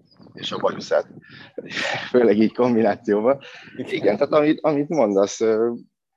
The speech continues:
a személyisége az úgymond tökéletes a, a versenygolfhoz. Ö, ő biztos, hogy nem agyalja meg, izgulja túl a dolgokat.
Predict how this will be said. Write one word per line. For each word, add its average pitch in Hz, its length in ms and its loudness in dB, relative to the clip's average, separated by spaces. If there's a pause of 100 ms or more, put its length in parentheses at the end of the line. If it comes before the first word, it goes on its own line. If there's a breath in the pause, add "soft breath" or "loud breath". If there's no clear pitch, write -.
(160)
a - 120 -8
személyisége 107 840 0
az 117 320 -4 (380)
úgymond 135 360 -4
tökéletes 95 560 -6
a, 90 180 -4
a 90 40 -6
versenygolfhoz. 95 1040 -6 (560 loud breath)
Ö, - 140 -6 (280)
ő 147 240 6
biztos, 120 340 2
hogy 101 140 2
nem 101 300 2
agyalja 98 400 4
meg, 95 160 -2
izgulja 92 400 -2
túl 98 220 -4
a 90 60 -2
dolgokat. 107 580 -2